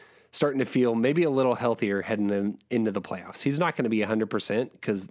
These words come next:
that dude's gotten beat up all season. But I think seeing him, uh, start to feel a little fresher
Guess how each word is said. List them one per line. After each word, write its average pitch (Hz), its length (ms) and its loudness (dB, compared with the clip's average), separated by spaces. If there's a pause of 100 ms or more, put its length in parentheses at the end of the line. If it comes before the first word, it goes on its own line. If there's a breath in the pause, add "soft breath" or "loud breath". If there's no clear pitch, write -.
that 123 200 0
dude's 120 220 0
gotten 110 300 -2
beat 107 160 2
up 107 320 -2
all 117 160 2
season. 143 480 -2 (580 loud breath)
But 131 120 2
I 123 80 2
think 143 240 0
seeing 127 340 2
him, 113 560 0
uh, 104 380 -4
start 127 300 -2
to 117 100 0
feel 117 200 0
a 110 60 0
little 101 220 -2
fresher 139 500 0